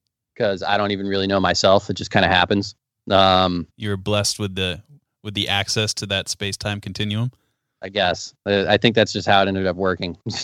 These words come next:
Speaker 1: <clears throat> Or enough. All right, but not to beat around the bush, though. It's just practice.
Speaker 2: Practice.
Speaker 1: You just gotta, yeah, you just gotta practice a lot. Like,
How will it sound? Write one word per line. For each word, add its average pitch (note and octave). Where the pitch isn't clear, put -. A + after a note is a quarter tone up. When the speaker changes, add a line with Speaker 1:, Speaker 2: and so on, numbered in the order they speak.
Speaker 1:
<clears throat> -
Or B2
enough. A2+
All A#2
right, A#2
but C#3
not D3+
to C#3+
beat C#3+
around C3+
the A#2+
bush, C3
though. A2
It's A2+
just C#3
practice. F2
Speaker 2:
Practice. B2+
Speaker 1:
You A2+
just -
gotta, A#2
yeah, G#2
you A#2+
just -
gotta C3
practice F#2
a F#2
lot. E2
Like, F2